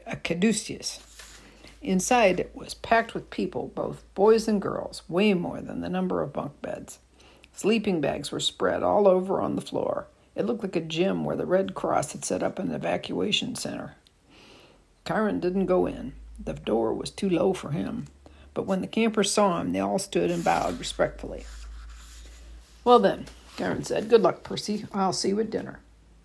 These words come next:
He galloped away toward the archery range. I stood in the doorway looking at the kids.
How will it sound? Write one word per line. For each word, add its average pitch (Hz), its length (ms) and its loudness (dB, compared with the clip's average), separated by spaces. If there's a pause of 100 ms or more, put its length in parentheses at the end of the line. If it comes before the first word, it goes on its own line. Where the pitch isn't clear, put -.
(180)
He 202 60 -16
galloped 208 420 2
away 180 260 4
toward 180 280 -2
the 170 100 0
archery - 480 -6
range. - 540 -10 (640)
I 214 140 2
stood 180 240 0
in 185 120 0
the 143 60 -2
doorway 151 480 0
looking 170 360 -2
at 170 120 -6
the - 60 -8
kids. - 480 -8